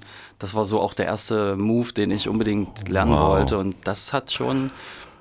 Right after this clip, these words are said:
Speaker 1: ja, ein und ein Viertel Jahr gedauert, bis, bis das dann flüssig lief und vorzeigbar war,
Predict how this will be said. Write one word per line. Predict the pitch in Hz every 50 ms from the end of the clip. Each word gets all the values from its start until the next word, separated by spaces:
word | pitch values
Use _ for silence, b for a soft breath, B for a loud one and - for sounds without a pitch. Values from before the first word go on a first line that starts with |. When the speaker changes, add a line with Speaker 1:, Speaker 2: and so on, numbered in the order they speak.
| B B -
Speaker 1:
ja, | - 101 107 117
ein | - 101 117
und | 117 110
ein |
Viertel | - 117 110 113 107
Jahr | 104 104
gedauert, | 104 92 - 95 101 95 85 -
bis, | - - - - - -
bis | - 90 - -
das | - 95 90 - - -
dann | - 95 90 92 87 87
flüssig | - - 113 110 101 95 - -
lief | 95 101 110 110 110 - -
und | - 101 95
vorzeigbar | - - 92 92 - - 80 - - - 104 95 90
war, | - - 98 95